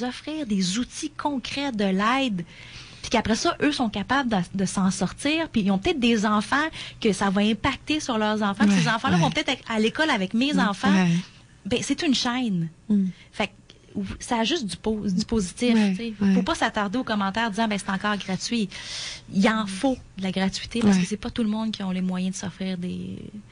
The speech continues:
Speaker 1: des ateliers ou des conférences
Speaker 2: Mm.
Speaker 1: de fin de semaine.
Speaker 2: Mm, mm, mm.
Speaker 1: Puis, tu sais, les gens qui peuvent pas se déplacer, tu sais, je veux dire, François, sur son YouTube, je pense qu'il y a cent soixante vidéos de,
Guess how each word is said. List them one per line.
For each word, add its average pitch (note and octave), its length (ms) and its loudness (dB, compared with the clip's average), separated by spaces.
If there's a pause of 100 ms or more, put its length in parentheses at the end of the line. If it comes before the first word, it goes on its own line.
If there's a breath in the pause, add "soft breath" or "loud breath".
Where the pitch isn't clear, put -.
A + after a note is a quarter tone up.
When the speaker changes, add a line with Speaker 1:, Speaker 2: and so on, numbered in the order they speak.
(360 loud breath)
Speaker 1:
des G3 160 0
ateliers G3 400 2
ou G#3 80 0
des F#3+ 120 2
conférences G3 640 2
Speaker 2:
Mm. G3+ 40 4
Speaker 1:
de F#3+ 60 2
fin F#3+ 180 -4
de F3 60 -4
semaine. F#3+ 360 -4
Speaker 2:
Mm, G#3+ 280 2 (100)
mm, G3 200 2 (160)
mm. G3 100 2
Speaker 1:
Puis, F#3+ 100 0
tu A3+ 80 -4
sais, - 20 0
les A#3 140 0
gens A3 140 0
qui - 60 -10
peuvent G3 160 0
pas A3 120 -4
se A3+ 80 -2
déplacer, G3 580 -2
tu A3+ 80 -4
sais, A#3+ 60 -4
je G#3+ 80 -4
veux F#3+ 60 -4
dire, G#3 120 0
François, G#3 520 0
sur F#3+ 140 -6
son G3+ 140 -2
YouTube, G3 340 0
je G3 60 -6
pense G#3 160 -4
qu'il G3 100 -6
y - 40 -4
a - 20 -10
cent A3+ 160 -2
soixante A3 380 -2
vidéos G3 420 2
de, F#3+ 140 2